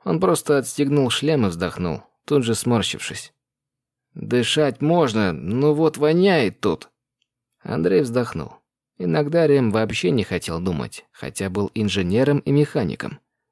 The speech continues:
Но и Фокин не стал долго сидеть в шлеме. Это была возможность растянуть их скудные запасы. Раз здесь можно дышать, не используя резерв скафа, то почему нет?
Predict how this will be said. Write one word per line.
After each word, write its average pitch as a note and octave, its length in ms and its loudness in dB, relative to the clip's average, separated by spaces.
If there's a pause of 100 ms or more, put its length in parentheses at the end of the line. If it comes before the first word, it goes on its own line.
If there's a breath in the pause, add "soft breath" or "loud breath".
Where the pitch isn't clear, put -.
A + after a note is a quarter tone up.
(200)
Но D#3+ 120 2
и C#3 80 4
Фокин A2+ 540 0
не G#2+ 100 0
стал C#3 380 -2
долго C3+ 340 2
сидеть A#2+ 360 0
в - 40 -6
шлеме. F#2+ 400 -2 (340)
Это F#2 200 -8
была F#2 220 2
возможность A2+ 680 0
растянуть A2+ 640 0
их B2+ 120 0
скудные A2 480 0
запасы. A2+ 480 -4 (560)
Раз - 400 0
здесь G#2+ 340 -4
можно A2+ 380 2
дышать, G#2+ 560 -2
не F#2+ 240 0
используя G2 540 0
резерв G2 380 0
скафа, - 520 -4 (120)
то - 120 -12
почему A#2 400 -2
нет? C#3 320 0